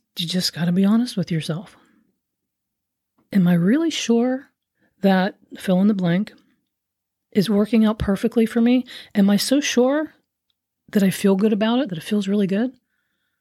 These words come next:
Because if you're not feeling good about it, you're not sure. And if you're not sure, you're not trusting. And if you're not trusting, you're not letting go. Letting go doesn't mean stop paying attention.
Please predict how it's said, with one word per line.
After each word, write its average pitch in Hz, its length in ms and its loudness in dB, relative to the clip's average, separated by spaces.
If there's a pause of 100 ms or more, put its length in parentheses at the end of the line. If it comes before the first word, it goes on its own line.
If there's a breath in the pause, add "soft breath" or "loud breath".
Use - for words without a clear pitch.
(920)
Because 202 280 0
if - 120 -4
you're 214 160 4
not 320 120 -4
feeling 233 260 4
good 302 160 2
about 170 300 2
it, 208 140 -2 (440 soft breath)
you're 190 160 2
not 254 160 2
sure. 277 300 -4 (1500 soft breath)
And 190 100 4
if 180 100 -2
you're 214 120 4
not 226 180 0
sure, 262 160 0
you're 226 140 2
not 190 160 -2
trusting. 180 480 -4 (1160 soft breath)
And 185 120 4
if 180 80 0
you're 185 120 2
not 190 140 0
trusting, 220 400 -2
you're 180 100 0
not 180 180 -2
letting 180 240 2
go. 185 320 0 (1200 soft breath)
Letting 226 300 4
go 233 140 4
doesn't 196 280 0
mean 180 140 2
stop 185 260 -4
paying 175 240 2
attention. 185 500 -2